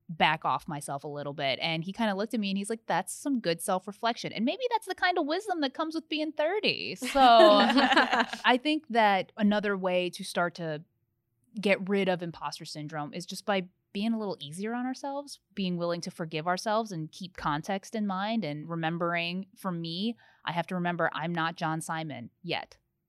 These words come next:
Speaker 1: I'm not Amy Gunn yet, but I can get there. So I think I'm gonna work on being nicer to myself. In addition to being nicer to my colleagues,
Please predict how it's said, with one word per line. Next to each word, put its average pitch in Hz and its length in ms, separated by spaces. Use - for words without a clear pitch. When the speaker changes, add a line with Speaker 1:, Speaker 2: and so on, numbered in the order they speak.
Speaker 1:
I'm 180 100
not 180 200
Amy 170 200
Gunn 151 360
yet, 175 380
but 233 80
I 285 100
can 262 100
get 233 200
there. - 240
So 196 540
I 226 80
think 240 180
I'm 208 220
gonna 180 160
work 185 320
on 170 120
being 151 200
nicer 127 300
to 139 80
myself. - 420
In 247 120
addition 277 340
to 277 60
being 247 200
nicer 208 260
to 202 60
my 185 100
colleagues, 165 640